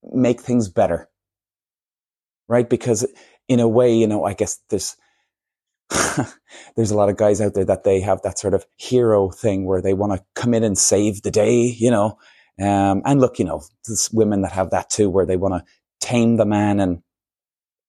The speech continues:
you know, help him and nurture him and support. We all have that type of thing, you know. Let's be honest. Not, not, sorry, not all of us, but both genders. Um, a lot of us have these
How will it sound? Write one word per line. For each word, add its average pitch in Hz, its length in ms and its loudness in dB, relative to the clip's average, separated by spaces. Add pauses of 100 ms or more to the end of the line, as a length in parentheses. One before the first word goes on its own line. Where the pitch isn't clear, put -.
(100)
you 123 120 2
know, 95 280 -2
help 107 300 0
him 104 180 2
and 95 100 -2
nurture 104 400 -2
him 98 240 -2
and 90 200 -2 (280)
support. 104 380 -2
We 180 120 2
all 135 160 2
have 104 100 0
that - 180 -8
type - 260 -14
of 78 100 -16
thing, - 300 -10
you 76 100 -10
know. 95 280 -4 (340)
Let's 104 160 -8
be 95 180 -2
honest. 85 340 -4
Not, 139 220 -2 (200)
not, 123 240 -4
sorry, 73 220 -2
not 117 260 -2
all 95 200 2
of 85 100 -4
us, 85 100 -8
but - 200 -8 (840)
both 117 360 0
genders. 90 560 0 (420)
Um, 90 400 -4
a 117 80 0
lot 110 200 4
of 87 60 2
us 92 120 -4
have 87 340 -4
these 90 280 -4